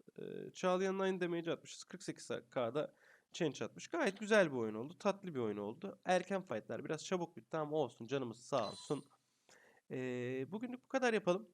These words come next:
Bu videoluk bu kadar yapalım. Hep bugünlük diyorum. Alışmışım. Hep yayınlardan bugünlük bu kadar olsun diye.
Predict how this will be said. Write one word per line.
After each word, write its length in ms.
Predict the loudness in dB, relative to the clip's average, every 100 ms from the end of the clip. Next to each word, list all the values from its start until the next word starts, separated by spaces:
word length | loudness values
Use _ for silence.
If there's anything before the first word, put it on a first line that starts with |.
| _
Bu 100 | -4
videoluk 300 | -2 -2 -4
bu 60 | -2
kadar 240 | 2 2
yapalım. 240 | 0 -4 -8
Hep 120 | -8
bugünlük 460 | -8 -4 -4 -4
diyorum. 220 | -4 -4 -4
Alışmışım. 540 | -6 -6 -10 -12 -12 -14 _ -12 -6
Hep 340 | -6 -6 -10
yayınlardan 840 | -8 -6 -2 -2 -2 -4 -6 -6 -6
bugünlük 300 | -6 -6 -8
bu 60 |
kadar 220 | -10 -6 -4
olsun 400 | -6 -8 -8 -4
diye. 220 | -4